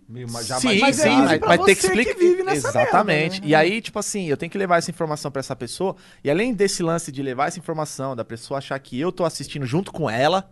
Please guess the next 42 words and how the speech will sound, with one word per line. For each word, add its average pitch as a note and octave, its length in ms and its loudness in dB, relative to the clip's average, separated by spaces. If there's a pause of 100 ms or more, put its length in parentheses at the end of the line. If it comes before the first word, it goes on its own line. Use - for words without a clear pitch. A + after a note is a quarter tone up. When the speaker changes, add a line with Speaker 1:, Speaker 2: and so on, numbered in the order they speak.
Speaker 2:
tem A#2 140 -6
esse A#2 160 -8
lance A#2+ 260 -6
também. B2+ 280 -8 (100)
Speaker 1:
Uhum. A#2 160 -10 (360)
Speaker 2:
Eu D3+ 140 4
tô F3 480 2
gerando F3 320 0
visualização F#3 600 0
para G3+ 160 0
o - 20 0
trampo F#3+ 260 -6
do F3+ 80 -6
artista, G3 440 -8
Speaker 1:
Sim, C3+ 40 -4
Speaker 2:
mano, D3 160 -4
Speaker 1:
com - 100 -8
Speaker 2:
tá F#3 40 -10
Speaker 1:
certeza. - 380 -8
Speaker 2:
ligado? - 180 -4
Speaker 3:
Sim. D4 240 -8 (240)
Speaker 2:
E B2+ 140 -2
aí C#3 340 0
também F3 300 -6
é G3 60 -4
um G3 60 -4
modo E3 280 -2
de D#3+ 100 -12
trampo D#3+ 380 -10
que, F3+ 320 -10
que, - 120 -12
acabei, D3 480 -4
que - 80 -10
eu D3 60 -2
acabei D3 300 -4
criando F#3+ 580 -2
um G#3+ 80 -4
modo E3 260 0
de D#3+ 120 -8
negócio D#3 440 -4
também, G3 300 -8
mano. A2+ 260 -12